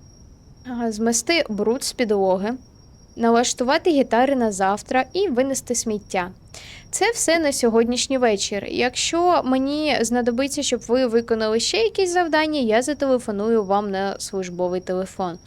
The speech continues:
Також не забувайте, що можуть прийти клієнти. Допоможіть їм разом із виконанням вище зазначених завдань. Дякую, що ви відгукнулися вночі на цю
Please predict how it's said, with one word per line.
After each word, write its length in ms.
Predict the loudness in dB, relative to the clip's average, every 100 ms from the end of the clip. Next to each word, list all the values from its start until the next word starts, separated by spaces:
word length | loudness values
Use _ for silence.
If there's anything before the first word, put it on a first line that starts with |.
| -20 -12 0
Також 420 | 2 2 0 0
не 200 | 0 2
забувайте, 640 | 0 0 2 4 2 2
що 160 | -2 -2
можуть 340 | -2 -2 -4 0
прийти 320 | 0 2 -2
клієнти. 560 | 0 0 2 0 -4 -6
Допоможіть 640 | -6 -6 -4 -2 -2 0
їм 160 | -2 0
разом 360 | 0 0 0 -4
із 100 | -4
виконанням 680 | -4 -4 -2 0 0 -2 -2
вище 380 | -2 -2 -2
зазначених 640 | -4 -4 -4 -6 -6 -8 -4
завдань. 560 | -6 -4 -4 -6 -8 -2
Дякую, 580 | 0 0 -2 -2 -2
що 460 | -6 -8 -6 -6 -6 -12 -20 -20 -20 -20 -20 -20 -20 -20
ви 540 | -12 -4 -2 0 -4 -8 -20 -20 -20 -20 -20 -20 -20 -20 -20 -12
відгукнулися 720 | -8 -8 -8 -6 -6 -6 -8 -8
вночі 640 | -8 -8 -6 -4 -4 -6
на 60 | -8
цю 160 | -14